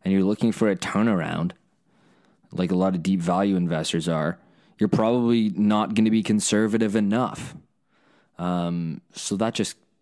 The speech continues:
emphasizes why you buy quality, because your assumptions on both sides of that coin versus a high quality versus low quality company,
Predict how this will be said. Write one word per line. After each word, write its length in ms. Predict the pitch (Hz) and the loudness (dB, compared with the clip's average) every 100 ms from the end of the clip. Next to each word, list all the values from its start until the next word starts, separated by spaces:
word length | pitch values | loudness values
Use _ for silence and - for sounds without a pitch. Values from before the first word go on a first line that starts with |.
| _ _ _ _ _ - | _ _ _ _ _ -6
emphasizes 880 | 98 101 92 - 90 80 80 80 80 | -4 -2 -2 -2 -4 -2 -4 -6 -6
why 160 | 80 | -6
you 140 | 82 78 | -4 -6
buy 240 | 76 80 | -6 -8
quality, 480 | - 82 78 76 73 | -8 -6 -6 -8 -8
because 340 | 85 - 87 | -8 -6 -4
your 100 | 90 | -4
assumptions 920 | 85 - 104 101 - 95 87 85 - - _ - - - _ _ _ _ _ _ _ - | -4 -2 -2 -2 -2 -2 -2 -4 -8 -12 _ -20 -20 -20 _ _ _ _ _ _ _ -4
on 240 | 92 87 | -2 -2
both 340 | 78 101 98 | -2 -2 -2
sides 340 | - 101 90 85 | -2 -2 -2 -4
of 80 | 82 | -4
that 240 | 80 78 | -4 -4
coin 340 | - 90 87 | -4 -2 -2
versus 360 | 82 80 85 76 | -4 -6 -8 -8
a 40 | |
high 300 | 76 - 82 | -8 -6 -6
quality 420 | 80 85 82 82 80 | -6 -4 -4 -4 -6
versus 260 | 76 - | -8 -10
low 260 | 78 78 80 | -8 -6 -8
quality 400 | - 78 71 - | -8 -8 -8 -10
company, 500 | - 87 78 76 | -8 -6 -6 -10